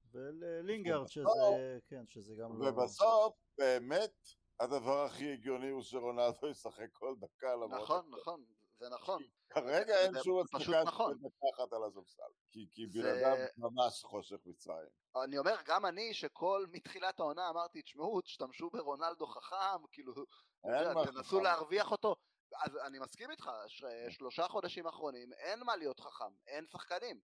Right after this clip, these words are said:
Speaker 2: כן.
Speaker 3: ואתה יודע, גם כש-, גם כשאני בוויז'ן שלי, כשאמרתי, אה, אתה יודע, הוא ייתן, הוא ייתן את ה-, יישב על
Speaker 2: כן,
Speaker 3: הספסל
Speaker 2: אבל
Speaker 3: קצת, גם במשחקים, גם במשחקי ליגה,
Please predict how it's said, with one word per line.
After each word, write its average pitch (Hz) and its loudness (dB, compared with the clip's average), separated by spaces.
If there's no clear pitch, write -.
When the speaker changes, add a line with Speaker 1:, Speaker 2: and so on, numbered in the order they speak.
Speaker 2:
כן. - -16
Speaker 3:
ואתה 123 -2
יודע, 170 4
גם 165 2
כש-, 180 -2
גם 156 -4
כשאני 175 -2
בוויז'ן 165 -4
שלי, 165 -6
כשאמרתי, 139 -6
אה, 110 -12
אתה 110 -12
יודע, 127 -2
הוא 101 -12
ייתן, 104 -14
הוא 110 -8
ייתן 123 -12
את - -12
ה-, 107 -8
יישב 117 -10
על 110 -6
Speaker 2:
כן, 85 -10
Speaker 3:
הספסל 82 -6
Speaker 2:
אבל - 0
Speaker 3:
קצת, - -2
גם 127 -2
במשחקים, 120 -12
גם 113 -8
במשחקי 123 -12
ליגה, 185 -4